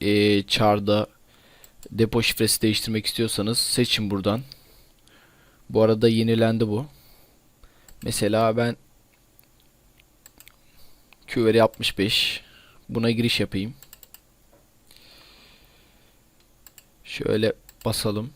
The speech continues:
Değişmiş, ben de pek bilmiyorum. Çok değişmiş. Şöyle buradan giriş yapıyoruz galiba.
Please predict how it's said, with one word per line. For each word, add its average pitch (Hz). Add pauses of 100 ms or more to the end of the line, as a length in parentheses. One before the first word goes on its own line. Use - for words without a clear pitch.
(120)
Değişmiş, 110
ben 110
de 107
pek 113
bilmiyorum. 107
Çok -
değişmiş. - (380)
Şöyle 113
buradan 117
giriş 117
yapıyoruz 104
galiba. 98